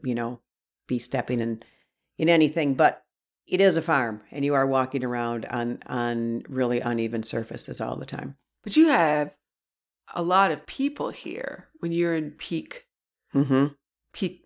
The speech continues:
Speaker 2: times of the season, right?
Speaker 1: Yeah.
Speaker 2: And, um, we're, um, a lot of people, <laughs> right? I mean, which
Speaker 1: About twenty-five people
Speaker 2: Yeah,
Speaker 1: a day on,
Speaker 2: yeah, yeah.
Speaker 1: working on the farm.
Speaker 2: And
Speaker 1: Yeah.
Speaker 2: what were the worker shares? 'Cause you had a, have, had a vibrant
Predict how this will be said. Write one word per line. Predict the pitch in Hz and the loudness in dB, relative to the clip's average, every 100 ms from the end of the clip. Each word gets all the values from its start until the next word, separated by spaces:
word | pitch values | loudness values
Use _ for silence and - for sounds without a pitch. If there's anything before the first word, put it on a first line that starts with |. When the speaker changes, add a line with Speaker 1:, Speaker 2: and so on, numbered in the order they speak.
| - | -8
Speaker 2:
times | 202 170 151 | 0 0 0
of | 143 | -2
the | 147 | 0
season, | - 202 180 - - | 0 0 0 -2 0
right? | 151 160 175 - - | 2 4 4 0 -4
Speaker 1:
Yeah. | 147 135 - _ _ | -4 -4 -8 _ _
Speaker 2:
And, | 190 185 170 160 156 - | 2 4 4 2 -2 -4
um, | 170 165 156 143 123 - _ - | 0 2 0 -2 -8 -12 _ -20
we're, | - 180 180 175 170 - | -4 2 4 6 6 4
um, | 170 165 151 147 131 - _ _ _ - | 2 0 0 -6 -8 -12 _ _ _ -10
a | |
lot | 151 | -2
of | 175 | 0
people, | 277 226 | 2 0
<laughs> | 175 | 2
right? | 196 220 | 2 4
I | 262 | 6
mean, | 330 233 | 4 2
which | - | 0
Speaker 1:
About | 320 311 | 0 -2
twenty-five | - 262 254 220 185 | -4 -4 -4 -4 -4
people | 175 160 240 | -6 -6 0
Speaker 2:
Yeah, | 233 190 165 | 2 2 0
Speaker 1:
a | |
day | 180 - | -4 -6
on, | 135 | -2
Speaker 2:
yeah, | 202 | 0
yeah. | 196 | 2
Speaker 1:
working | - 165 143 | 2 2 -2
on | 127 | -2
the | 113 | -4
farm. | 120 98 - _ _ - - | -4 -4 -8 _ _ -12 -2
Speaker 2:
And | |
Speaker 1:
Yeah. | 277 | 0
Speaker 2:
what | 320 480 | 2 2
were | 392 285 233 - _ | 2 2 2 -2 _
the | 247 | -6
worker | 240 294 330 330 262 | -4 -4 -4 -4 -4
shares? | - 175 170 | -4 -4 -6
'Cause | 196 220 | -8 -6
you | 277 | -6
had | 220 | -4
a, | 165 - - | -4 -6 -10
have, | 190 165 - _ _ _ _ | -12 -12 -14 _ _ _ _
had | - | -16
a | 147 | -2
vibrant | 180 247 - 123 | 2 2 0 -8